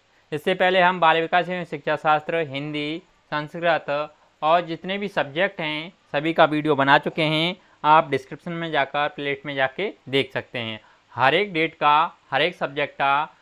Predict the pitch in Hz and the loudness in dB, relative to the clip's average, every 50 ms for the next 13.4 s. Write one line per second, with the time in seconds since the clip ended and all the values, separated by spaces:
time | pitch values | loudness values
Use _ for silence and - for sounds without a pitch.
0 | _ _ _ _ - 131 135 151 165 165 180 180 175 170 - - 143 143 139 - | _ _ _ _ -2 0 2 2 2 2 2 0 0 -2 -2 -2 -4 -4 -4 -6
1 | 143 143 147 156 170 - _ _ _ _ _ _ - 117 131 143 151 151 151 156 | -8 -8 -6 -8 -8 -12 _ _ _ _ _ _ -16 -12 -10 -8 -6 -4 -4 -4
2 | 170 - - _ _ 151 151 151 151 170 170 165 175 165 156 143 139 143 143 139 | -4 -8 -12 _ _ -6 -4 -4 -4 -4 -2 2 4 4 4 4 2 0 0 0
3 | 143 143 139 - - 147 - - 165 156 151 143 143 143 139 131 135 131 135 139 | 0 -2 -6 -8 -10 -12 -10 -10 -8 -6 -2 0 -2 -2 0 -2 -4 -2 -2 -4
4 | 156 175 190 190 - _ _ - 151 139 135 131 127 123 - 185 226 - - _ | -6 -6 -8 -10 -14 _ _ -6 -4 -2 0 -2 -2 -2 -4 -6 -6 -8 -10 _
5 | _ 127 117 127 123 107 - - 107 101 - _ _ _ _ _ _ _ _ _ | _ -10 -6 -6 -6 -6 -6 -10 -14 -14 -16 _ _ _ _ _ _ _ _ _
6 | - 160 160 160 - 185 190 202 202 202 196 - _ - - - - - _ _ | 4 4 4 4 4 2 0 0 0 -2 -4 -6 _ -12 -12 -12 -12 -14 _ _
7 | 151 143 143 151 147 - - 147 151 160 165 160 - _ - 143 - 151 143 147 | -4 -2 -2 -2 -2 -4 -6 -6 -6 -6 -6 -6 -8 _ -20 -8 -6 -4 -4 -4
8 | 156 170 170 185 175 - 160 135 135 143 151 160 180 185 185 175 165 160 160 160 | -4 -4 -2 -2 0 0 0 0 0 0 0 2 4 4 4 4 4 2 0 -2
9 | 170 165 147 147 147 139 139 147 143 143 135 127 135 127 - - 165 170 180 185 | -2 -4 -4 -4 -6 -8 -8 -6 -6 -4 -6 -6 -8 -6 0 2 2 2 2 -2
10 | 170 160 165 160 160 165 170 175 165 170 151 139 202 147 139 131 139 135 - 143 | -2 2 4 6 6 6 4 2 -4 -8 -6 -4 -4 -6 -4 -6 -8 -8 -8 -8
11 | 123 - - 156 151 - 170 160 156 160 165 175 196 185 143 143 143 160 156 139 | -6 -2 0 0 0 2 0 0 0 0 -4 -4 -6 -8 -10 -8 -6 -4 -4 -2
12 | 139 131 135 135 143 156 165 - 170 - 143 - 156 151 135 - 135 139 147 147 | -2 0 2 4 4 2 0 -2 -8 -14 -8 -4 -4 -4 -4 -4 -4 -4 -4 -2
13 | - 160 151 143 151 156 165 | -2 -4 -4 -4 -6 -6 -6